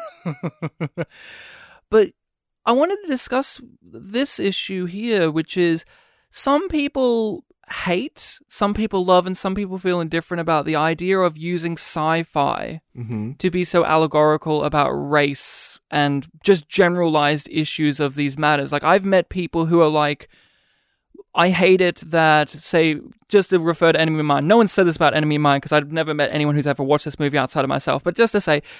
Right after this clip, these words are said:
Speaker 1: some people would say, "Oh, it's so, like, gross and pandering and racist that they've hired this black guy to be, like, this enslaved race and blah, blah, blah, blah, blah," all that kind of stuff.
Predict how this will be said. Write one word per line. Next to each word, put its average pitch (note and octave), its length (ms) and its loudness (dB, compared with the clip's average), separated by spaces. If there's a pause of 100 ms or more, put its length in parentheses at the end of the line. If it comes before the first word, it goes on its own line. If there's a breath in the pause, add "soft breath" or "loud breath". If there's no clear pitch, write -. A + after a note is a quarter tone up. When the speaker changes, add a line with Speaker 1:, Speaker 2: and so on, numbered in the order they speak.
(180 loud breath)
Speaker 1:
some G#3+ 220 2
people G#3+ 220 2
would F#3+ 120 6
say, F3 280 2 (120)
"Oh, F3+ 540 8 (280)
it's F#3 160 2
so, G3 380 6
like, E3+ 480 2 (100)
gross E3 460 4
and D#3+ 120 -4
pandering D#3 460 -2
and D3 80 -4
racist D3 440 0
that C#3 120 -6
they've D3 140 0
hired D3+ 240 2
this D3+ 160 -4
black E3 340 2
guy D3+ 260 4
to D#3 140 -6
be, D3 240 -2
like, C#3 220 -2
this C#3+ 160 -8
enslaved D#3+ 520 0
race D3 320 4
and D3 120 -6
blah, E3+ 120 2
blah, F3+ 140 4
blah, D#3 160 2
blah, D3+ 140 2
blah," C3+ 320 -2 (100)
all G3+ 140 6
that F#3 160 4
kind E3 120 -4
of D3 60 -6
stuff. - 220 -2